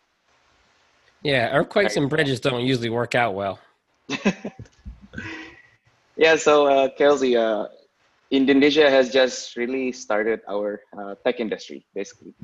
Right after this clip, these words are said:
Speaker 2: Uh, within the f-, f-, uh, past four or five years, uh,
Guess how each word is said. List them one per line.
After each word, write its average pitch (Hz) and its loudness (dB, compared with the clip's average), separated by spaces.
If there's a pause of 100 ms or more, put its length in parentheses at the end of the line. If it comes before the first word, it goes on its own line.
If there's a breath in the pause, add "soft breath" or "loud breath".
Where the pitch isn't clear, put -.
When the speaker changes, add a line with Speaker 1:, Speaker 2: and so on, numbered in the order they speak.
(720)
Speaker 2:
Uh, 120 2 (200)
within 123 0
the 139 4
f-, - -4
f-, - -12
uh, 123 2
past 131 0
four 135 4
or - 0
five 113 -2
years, 98 -8
uh, 104 -6